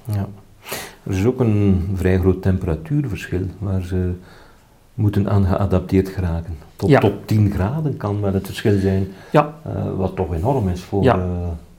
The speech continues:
Speaker 2: Wat je dan ziet is bijvoorbeeld dat de stad vooral bevolkt wordt door insecten, dus niet alleen die vlinders, maar binnen insecten denk ook aan kevers en zo verder. Vooral de warmteminnende soorten, voor het zuidelijke soorten,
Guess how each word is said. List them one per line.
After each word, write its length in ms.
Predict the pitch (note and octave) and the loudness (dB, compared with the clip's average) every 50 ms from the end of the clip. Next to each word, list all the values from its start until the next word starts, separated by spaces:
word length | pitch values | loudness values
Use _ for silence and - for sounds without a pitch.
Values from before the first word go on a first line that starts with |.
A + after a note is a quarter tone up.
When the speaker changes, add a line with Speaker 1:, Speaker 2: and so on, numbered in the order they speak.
| - - - - - | -20 -20 -20 -8 2
Speaker 2:
Wat 140 | - F3 F3 | 6 8 8
je 80 | F3+ E3+ | 10 8
dan 160 | G3 A#3 A3 | 8 4 4
ziet 200 | - A#3+ A3 - | 2 0 2 2
is 60 | G3 D3+ | 2 4
bijvoorbeeld 280 | C3 D3 F3+ F#3+ F3 F3+ | 6 6 6 6 6 2
dat 240 | D#3+ C3+ - - | 2 0 0 0
de 80 | C#3+ B2 | 0 0
stad 340 | A2+ - - - G#3+ G#3+ - | 0 0 0 -2 -2 -2 0
vooral 300 | - D3+ C#3 D#3 F#3 F#3+ | 0 2 2 4 4 4
bevolkt 400 | D3+ C3+ G#2 B2 D#3+ F#3+ F3 F#3 | 4 2 4 4 2 2 2 0
wordt 160 | F3 D3+ - | -4 -4 -2
door 120 | - C#3 A#2 | 0 0 2
insecten, 540 | A2 G#2 G2 - - E3 E3+ E3 D#3+ D#3 A#2 | 2 0 0 -2 0 0 0 0 0 -2 -2
dus 120 | A2+ G#2+ | 0 0
niet 120 | G#2+ A#2 | 0 2
alleen 160 | A2+ A2 A2+ G#2+ | 2 2 2 2
die 100 | G#2 F#2+ | 2 0
vlinders, 320 | G#2 A#2 B2 C3 A2+ - | 2 2 2 0 0 -2
maar 200 | - A2+ A2 G2+ G2 - - - - D#3 A#2+ | -2 -2 -2 -2 -4 -10 -14 -10 -8 -6 0
binnen 200 | A2+ C#3 C3+ B2+ | 2 2 2 2
insecten 380 | A2+ G2+ - - C3+ - - G#2+ | 0 0 0 -2 -2 -2 -2 -4
denk 200 | A2+ A2 A2 - | -4 -4 -2 -2
ook 140 | A#2 - - | -2 -2 -2
aan 120 | G2+ G2 - | -8 -8 -4
kevers 440 | - C#3 C3 C#3+ D3 D3 D3+ B2+ A2 | -2 0 0 0 0 0 0 0 0
en 100 | A#2+ G#2 | 0 0
zo 100 | G2+ G2 | 0 -2
verder. 300 | F#2 G#2 G#2+ B2 C#3 G#3 - - - - - - - - - - - - | -2 -2 -2 -2 -2 -4 -6 -8 -14 -18 -20 -20 -18 -18 -18 -18 -12 -6
Vooral 600 | - A2+ A#2+ C#3 D3 E3 G3+ B3 B3 A3+ - - - - - | 0 4 4 6 6 6 6 6 4 0 -2 -8 -14 -14 -10
de 520 | D3+ A#2+ B2 C3 C3 B2 A#2 A2+ G#2+ G#2+ G2+ | -6 0 4 4 6 6 6 4 4 2 4
warmteminnende 680 | A2+ E3 G#3+ F#3 E3+ - C#3+ B2 E3 G#3+ G#3+ D#3+ A#2 A2 | 4 4 4 4 4 4 4 4 6 4 4 4 4 2
soorten, 480 | - - - A#2 G2 G2 - - B3+ - - - _ _ _ | 0 0 -2 -2 -4 -4 -4 -6 -10 -12 -12 -18 _ _ _
voor 120 | - C3 A2+ | -6 -6 -6
het 140 | - - | -6 -6
zuidelijke 480 | - - - - D3+ E3 F3 - - C3 | -4 -2 2 2 4 4 4 4 2 0
soorten, 440 | - - D#3 B2 A#2 A#2+ - A3 | -2 -2 -4 -4 -4 -4 -4 -8